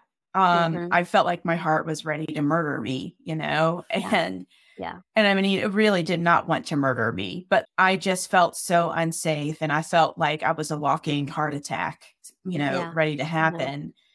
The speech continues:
Speaker 2: Yeah.
Speaker 1: And I, from other heart warriors I've spoken with, they experience and report the same. And so I can only imagine had, you know, I not been, you know, the receiver of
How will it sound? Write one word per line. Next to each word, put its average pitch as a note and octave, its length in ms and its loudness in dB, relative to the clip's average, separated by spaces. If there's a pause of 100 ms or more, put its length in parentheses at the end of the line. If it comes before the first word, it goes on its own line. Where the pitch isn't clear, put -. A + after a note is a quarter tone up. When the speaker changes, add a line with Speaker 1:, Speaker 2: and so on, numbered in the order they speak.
(160)
Speaker 2:
Yeah. F3 320 -12
Speaker 1:
And F3+ 640 4
I, F3 580 2
from G3 220 -4
other F#3+ 240 4
heart F3 300 2
warriors E3 560 0
I've D#3 180 -2
spoken F3+ 560 -4
with, C#3+ 480 -4
they E3+ 440 0
experience D3+ 1040 -4
and E3+ 120 -2
report C#3+ 540 -2
the D#3+ 100 -2
same. - 640 -8 (540)
And F#3 200 2
so F3+ 640 0
I F#3+ 100 2
can G#3 200 -4
only G3+ 240 0
imagine F3+ 640 2
had, E3 460 0
you F#3+ 100 -8
know, D#3+ 140 0
I D#3 140 2
not E3 380 2
been, D#3 520 -2 (160)
you F3+ 180 -8
know, D#3+ 160 0
the D#3+ 160 0
receiver D#3+ 720 -2
of D3+ 480 0